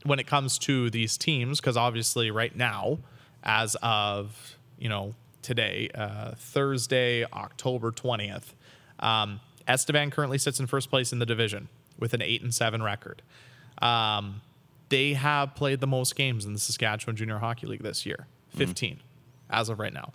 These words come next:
Speaker 1: Yorkton has played five less.
Speaker 2: Yeah.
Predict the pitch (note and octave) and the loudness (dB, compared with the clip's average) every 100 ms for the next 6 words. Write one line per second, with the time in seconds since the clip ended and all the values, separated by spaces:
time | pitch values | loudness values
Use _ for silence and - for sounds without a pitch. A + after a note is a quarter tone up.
0 | - - A#2 B2+ C#3+ - D3 C#3+ - A2 | -20 -14 -2 0 0 2 0 0 -6 -2
1 | A#2+ A#2 A2+ - B2 A2+ - - B2+ A#2+ | 0 2 -2 -2 -2 -2 -10 0 2 2
2 | C3 A#2+ G#2 G#2+ - - - - - - | 0 -4 -6 -8 -2 -2 -2 -8 -20 -20
3 | - - | -16 -12